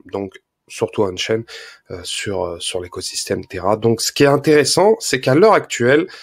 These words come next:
euh, nous sommes pas réellement, euh, bah, à l'heure actuelle, nous, nous sommes quand même dix pour cent en stack, ce qui est réellement pas mal. De plus, ce qu'on peut voir, euh, c'est que,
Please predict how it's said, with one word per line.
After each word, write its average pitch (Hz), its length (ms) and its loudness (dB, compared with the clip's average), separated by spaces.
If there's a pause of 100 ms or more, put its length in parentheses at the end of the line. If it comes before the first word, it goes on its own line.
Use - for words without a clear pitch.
(300)
euh, 120 120 4
nous 131 140 0
sommes 160 400 0
pas 196 180 4
réellement, 151 840 4
euh, 107 320 -4 (140)
bah, 95 500 -16 (240)
à 98 60 -10
l'heure 113 140 -6
actuelle, 190 360 -4
nous, 131 100 -4
nous 113 120 -10
sommes 180 240 -2
quand 117 100 -4
même 156 220 2 (280)
dix 151 280 -6
pour - 180 -4
cent 226 300 0 (260)
en 127 140 -2
stack, - 480 -4
ce - 160 -12
qui 101 100 -6
est 95 80 -4
réellement 120 380 2
pas 120 160 -2
mal. 92 320 -2
De 120 100 -2
plus, - 560 -2 (300)
ce - 120 -10
qu'on 185 140 2
peut 139 140 2
voir, 165 420 4 (480)
euh, 107 240 -6
c'est - 280 -4
que, 220 280 4